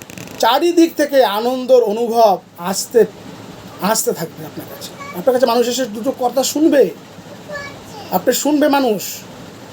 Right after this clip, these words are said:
মানুষ আপনার কাছে বসবে, শান্ত হয়ে যাবে, ধীর হয়ে যাবে, আপনি কাউকে, কাউকে স্পর্শ করলে ধ্যান হয়ে যাবে।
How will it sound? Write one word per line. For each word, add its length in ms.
মানুষ 180
আপনার 180
কাছে 140
বসবে, 400
শান্ত 340
হয়ে 100
যাবে, 240
ধীর 280
হয়ে 100
যাবে, 400
আপনি 240
কাউকে, 520
কাউকে 200
স্পর্শ 300
করলে 240
ধ্যান 260
হয়ে 160
যাবে। 360